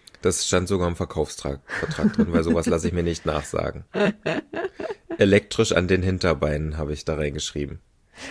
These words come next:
Speaker 2: Aufregend,
Speaker 1: Ja.
Speaker 2: aufregend, aufregend. Ah ja, gut. Dann lassen wir jetzt mal die Maus ankommen.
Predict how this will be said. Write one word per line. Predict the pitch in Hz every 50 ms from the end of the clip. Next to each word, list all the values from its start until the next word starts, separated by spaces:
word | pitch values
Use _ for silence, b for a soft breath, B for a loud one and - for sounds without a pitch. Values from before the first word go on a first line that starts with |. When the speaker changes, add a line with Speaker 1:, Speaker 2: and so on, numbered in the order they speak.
| 240 233 208 190 190 196 B B
Speaker 2:
Aufregend, | - 208 220 214 - - 202 180 170 175 170
Speaker 1:
Ja. | 117 135
Speaker 2:
aufregend, | 170 185 180 - - 180 170 151 151 101
aufregend. | 107 117 135 - - 165 151 - 160 151 139 _ _ _ _ _ _ _ -
Ah | - 240 240
ja, | 226 185 156 - -
gut. | - 110 - - -
Dann | - 151 160
lassen | 170 196 208 208
wir | 202 185
jetzt | 170 165 -
mal | 185 175
die | 160 160
Maus | 160 151 156 160 - -
ankommen. | - 156 180 190 - 233 220 233 302